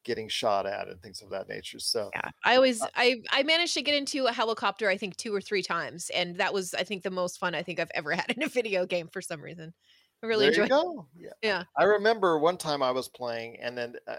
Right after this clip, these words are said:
Speaker 1: I think somebody was trying to ram me with a jet.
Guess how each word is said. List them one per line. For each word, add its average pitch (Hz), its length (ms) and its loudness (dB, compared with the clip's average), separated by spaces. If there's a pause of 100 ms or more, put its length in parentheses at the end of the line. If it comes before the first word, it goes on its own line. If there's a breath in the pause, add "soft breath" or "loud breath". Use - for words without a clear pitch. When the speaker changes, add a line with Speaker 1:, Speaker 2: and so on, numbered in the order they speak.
(140)
Speaker 1:
I 127 40 -2
think 180 240 -8
somebody 151 380 0
was 123 160 -6
trying 131 400 -8 (140)
to 113 440 -12 (100)
ram 120 460 -4
me 160 320 -8
with 123 300 -6
a 117 80 -8
jet. 123 400 2